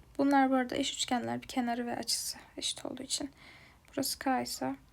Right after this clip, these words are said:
doksanın karşısı. Şurası da K olacak. Ve burası K ise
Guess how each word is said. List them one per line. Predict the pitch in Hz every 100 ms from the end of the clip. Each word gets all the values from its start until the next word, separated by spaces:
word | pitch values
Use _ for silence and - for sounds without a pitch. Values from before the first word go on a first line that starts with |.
| - - - - - - - _ - 269
doksanın | - - 240 247
karşısı. | 254 240 240 - - 277 -
Şurası | - 262 - -
da | 269 - -
K | - 254 240
olacak. | 233 247 277 - - - - - - - - - - - -
Ve | 285 269 269 311 - - - - - - -
burası | 285 262 -
K | - 254
ise | 226 220 - 277